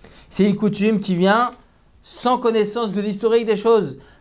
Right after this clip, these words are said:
Lorsque Rabbi Tzadka Choutsin a dit que la halakha doit être comme le Shulchan Aruch sur toute chose, sur chaque chose, même par rapport à l'allumage des Nerot, même par rapport à Melech HaMishpat ou bien d'autres choses,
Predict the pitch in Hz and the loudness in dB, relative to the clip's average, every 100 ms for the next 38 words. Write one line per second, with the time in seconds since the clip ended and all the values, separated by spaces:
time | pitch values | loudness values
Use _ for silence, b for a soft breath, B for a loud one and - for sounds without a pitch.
0 | - 165 240 233 220 208 180 180 202 208 | -2 2 2 2 2 4 4 0 -2 -6
1 | 196 202 202 196 220 202 175 202 196 185 | -4 -4 -4 -6 -4 -2 -2 -2 2 4
2 | 185 185 196 185 180 196 196 190 185 - | 2 0 -2 0 -2 -2 -2 -2 -4 -6
3 | 185 190 165 156 - 226 196 214 190 156 | -6 -6 -8 -16 -12 -10 -6 -2 -2 -4
4 | 160 - 202 202 196 180 160 B B - | -8 -2 0 0 0 -2 -4 B B -2
5 | 185 208 196 190 190 185 180 190 202 190 | -2 0 2 2 2 2 0 -2 -2 -4
6 | 202 202 247 233 208 214 196 175 175 175 | -4 0 0 0 -2 -2 0 0 0 0
7 | 180 185 190 196 196 247 - 170 156 214 | 0 0 -2 -6 0 0 0 -6 -2 0
8 | 208 190 196 208 233 226 208 | 2 0 0 0 2 2 0